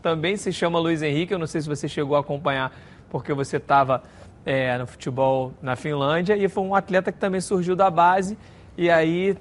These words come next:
também tão vendo que a mesma questão que aconteceu com você tá nesse ponto aí de renovação de contrato, o que vai ser feito, o que que vai ser feito, pra onde ele vai, pra se ele vai, se ele fica.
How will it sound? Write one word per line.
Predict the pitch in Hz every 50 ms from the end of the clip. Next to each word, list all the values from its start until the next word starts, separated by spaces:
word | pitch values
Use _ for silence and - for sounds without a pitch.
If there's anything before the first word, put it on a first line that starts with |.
| - - - -
também | 151 147 143 170 165
tão | - 156 139
vendo | 135 160 160 156
que | - - -
a | 156 147
mesma | 160 156 151 160 202 240 240 214 226 220
questão | 170 - 185 - - - - 165 175 175
que | 170 - 160
aconteceu | 151 151 156 151 156 143 - 170
com | 156 180 180
você | 180 185 170 - 190 196 196
tá | 202 185
nesse | 180 185 180 - -
ponto | - 170 160 165 151 - 156
aí | 160 165
de | 147 143
renovação | 131 135 139 143 131 127 120 - 156
de | 135
contrato, | 127 - 120 - - 160 147 -
o |
que | - 135
vai | 131 127
ser | - -
feito, | 120 - 175 170 156
o | -
que | - 147
que | - -
vai | 143 135
ser | - - 139
feito, | 127 - - 185 175 170 -
pra | 165 151
onde | 147 143 139
ele | 131 131
vai, | 127 170 185 180
pra | - - 143
se | - 160
ele | 135 135
vai, | 127 175 185 165
se | - 156
ele | 143 127
fica. | - - 185 196 196 - 214 202